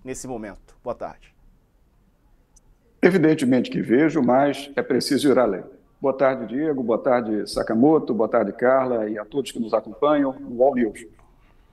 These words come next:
Speaker 2: É, Diego, uma investigação criminal,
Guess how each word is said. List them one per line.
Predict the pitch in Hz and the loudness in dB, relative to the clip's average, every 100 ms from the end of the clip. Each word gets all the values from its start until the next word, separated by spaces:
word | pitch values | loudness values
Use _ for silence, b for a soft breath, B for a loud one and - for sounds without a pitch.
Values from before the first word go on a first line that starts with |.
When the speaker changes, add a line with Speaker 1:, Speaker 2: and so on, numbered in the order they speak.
| - | -4
Speaker 2:
É, | 110 113 127 147 147 113 98 | 0 4 4 2 0 -2 -6
Diego, | 110 175 139 107 107 | -2 2 4 2 2
uma | 131 156 160 | 2 4 4
investigação | 147 131 131 117 - - 135 135 113 | 2 0 2 0 0 0 2 2 0
criminal, | - 110 104 110 123 113 - - | 0 2 2 2 2 0 -2 -12